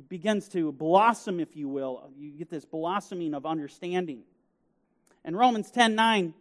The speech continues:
Paul says, "If you confess with your mouth the Lord Yeshua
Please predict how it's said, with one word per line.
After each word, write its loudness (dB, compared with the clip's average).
Paul 6
says, 6
"If -8
you -6
confess 2
with -4
your -4
mouth 4
the -6
Lord 2
Yeshua -6